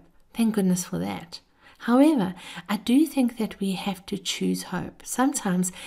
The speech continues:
it's a very conscious choice, especially when we are living under a dark cloud of despair. I know I've been there. There was a time when I thought standing on the train tracks was the most suitable thing I could do for myself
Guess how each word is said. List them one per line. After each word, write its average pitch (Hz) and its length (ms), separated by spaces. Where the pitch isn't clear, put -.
it's 233 180
a 240 60
very 233 340
conscious 214 540
choice, - 500
especially 220 720
when 185 240
we 190 100
are 180 140
living 190 400
under 190 300
a 185 60
dark 180 340
cloud 180 320
of 170 120
despair. 190 600
I 220 140
know 269 200
I've 220 220
been 240 340
there. 170 220
There 208 320
was 196 280
a 196 60
time 196 480
when 185 220
I 226 80
thought 262 240
standing 220 400
on 208 140
the 190 60
train 185 320
tracks 240 440
was 196 220
the 196 100
most 196 320
suitable 214 460
thing 190 380
I 185 140
could 185 240
do 214 180
for 214 200
myself 165 560